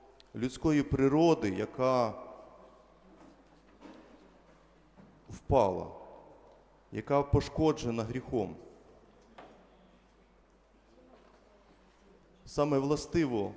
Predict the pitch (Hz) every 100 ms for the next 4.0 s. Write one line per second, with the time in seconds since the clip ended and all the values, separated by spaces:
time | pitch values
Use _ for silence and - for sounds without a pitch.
0 | - 131 - 147 131 117 110 104 98 -
1 | 104 117 110 107 - - 101 104 104 104
2 | 101 95 98 - 95 101 - - - -
3 | - - - - - 107 131 131 131 110